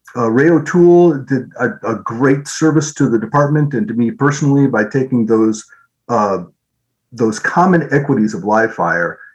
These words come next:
and making them a, a resource, uh, p-, applied to the, the main thrust of engaging in technologies with the services, uh, sea, air, space, and land.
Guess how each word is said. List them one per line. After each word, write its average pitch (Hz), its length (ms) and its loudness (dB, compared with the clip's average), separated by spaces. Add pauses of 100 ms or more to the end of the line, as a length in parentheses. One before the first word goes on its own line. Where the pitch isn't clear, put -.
(100)
and 113 220 0
making 139 380 2
them 117 340 0 (580)
a, 120 40 -8
a 104 120 -6
resource, 117 880 0 (200)
uh, 104 160 -8 (420)
p-, - 80 -14
applied 113 640 -2
to 107 380 0
the, 101 440 -4 (380)
the 101 480 -6
main 131 480 4
thrust 127 720 -2
of 107 340 -4 (600)
engaging 127 580 2
in 110 100 2
technologies 110 800 -2
with 104 240 0 (140)
the 104 420 -6 (300)
services, - 640 -4
uh, 82 180 -12
sea, 107 240 -8
air, 95 100 -4
space, - 600 -10
and 82 280 -12
land. 85 380 -10